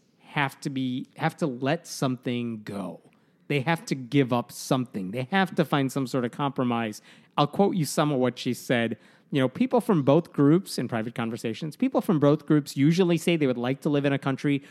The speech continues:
where all citizens are free to worship according to their conscience and where all citizens are protected from discrimination." Blah, blah, blah. It, um, this means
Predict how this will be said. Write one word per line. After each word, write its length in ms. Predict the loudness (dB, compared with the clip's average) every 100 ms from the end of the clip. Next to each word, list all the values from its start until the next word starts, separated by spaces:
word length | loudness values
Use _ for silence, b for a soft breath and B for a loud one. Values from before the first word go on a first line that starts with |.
| B
where 160 | 0 2
all 240 | 4 2
citizens 500 | 2 0 0 0 0
are 80 | 0
free 240 | 0 0
to 80 | 2
worship 420 | 2 2 0 -2
according 300 | -2 -2 -2 -2
to 80 |
their 120 | -4 -4
conscience 560 | -4 -4 -2 -2 -4 b b _ -4
and 520 | 0 2 2 2 -2 b 0
where 140 | 0
all 160 | 0 -2
citizens 500 | 0 -2 -2 -2 -2
are 80 |
protected 480 | -2 -2 -2 -4 -6
from 160 | -4 -4
discrimination." 880 | -6 -4 -4 -2 -2 -4 -4 -6 -8 b b b _
Blah, 160 | -14
blah, 180 | -12 -12
blah. 460 | -6 -4 -2 -2 -4 b b b _
It, 100 | -2
um, 400 | 0 4 4 2 -4 _
this 360 | 0 2 2 2
means 600 | 4 4 2 -2 -8